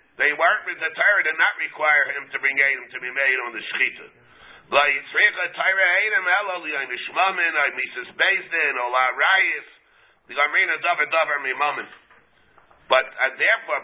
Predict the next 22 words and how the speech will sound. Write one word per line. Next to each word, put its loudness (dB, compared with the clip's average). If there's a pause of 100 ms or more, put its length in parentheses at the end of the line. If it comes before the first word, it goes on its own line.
but -4
Stam, 0
the -14
Torah, -2
we -6
relied 0
on -4
the -12
person -4
doing -4
a 2 (100)
Shechita, -2
Rashi 2
and -6
Yavamis. -4 (2250)
Doesn't -2
learn 4
like 0
that. 0
Rashi 0
and -2
Yavamis -2